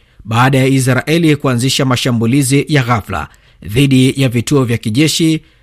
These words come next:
na vya nyuklia ndani ya Irani. Taarifa zinasema mashambulizi hayo yalifanywa tarehe ya kumi na tatu Juni elfu mbili na ishirini na tano,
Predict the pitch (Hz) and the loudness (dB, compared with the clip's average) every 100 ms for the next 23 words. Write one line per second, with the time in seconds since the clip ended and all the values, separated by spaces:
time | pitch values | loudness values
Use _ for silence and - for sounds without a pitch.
0 | _ - 101 113 113 117 120 139 196 170 | _ -10 -4 -2 -2 0 2 2 2 0
1 | 147 139 135 131 147 160 151 151 147 135 | 0 0 -2 -2 -2 0 -2 -2 0 -2
2 | - 123 85 69 - _ _ _ - - | -2 -4 -4 -8 -12 _ _ _ -12 -8
3 | 65 127 135 101 85 - 139 123 104 101 | -2 0 0 -2 -4 -2 0 0 -2 -4
4 | 87 82 80 147 147 143 139 - - - | -6 -8 -4 0 2 0 -4 -16 -16 -8
5 | 107 101 151 147 139 139 139 135 180 156 | -6 -2 0 0 0 0 0 -2 -2 -2
6 | 143 127 156 143 139 175 160 147 139 143 | -2 -2 -2 -2 0 0 0 -2 0 0
7 | 143 135 131 135 135 127 120 80 | 0 0 0 0 0 0 -2 -4